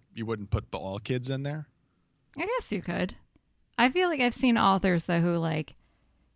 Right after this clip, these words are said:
Speaker 2: dedicate, like, one to each kid. I'm not that
Speaker 1: Just
Speaker 2: much of a
Speaker 1: asking.
Speaker 2: crazy cat
Speaker 1: I don't know
Speaker 2: lady.
Speaker 1: why you made that jump. I was just asking how many cats you have.
Speaker 2: <laughs>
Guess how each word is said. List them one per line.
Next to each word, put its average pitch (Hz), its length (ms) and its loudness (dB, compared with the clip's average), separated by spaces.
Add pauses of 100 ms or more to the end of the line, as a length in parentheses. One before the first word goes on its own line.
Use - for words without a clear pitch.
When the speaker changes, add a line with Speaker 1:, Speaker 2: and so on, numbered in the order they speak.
(140)
Speaker 2:
dedicate, 175 480 0
like, 160 260 -2
one 170 480 2
to - 120 -6
each - 300 -2
kid. 156 380 0 (880)
I'm 226 140 8
not 233 180 8
that 170 140 6
Speaker 1:
Just - 60 4
Speaker 2:
much 170 200 6
of 165 80 4
a 160 60 2
Speaker 1:
asking. - 120 -4
Speaker 2:
crazy 185 360 0
cat - 260 -2
Speaker 1:
I 160 60 -8
don't 143 100 -2
know 107 60 0
Speaker 2:
lady. 98 100 2
Speaker 1:
why 104 80 2
you 98 160 -4
made 95 200 -4
that 87 180 -6
jump. 85 300 -4
I 85 40 -6
was 87 120 -4
just 95 140 -8
asking 87 320 -6
how 87 80 -4
many 87 220 2
cats 82 280 -2
you - 60 -14 (140)
have. - 80 -20 (560)
Speaker 2:
<laughs> - 320 -4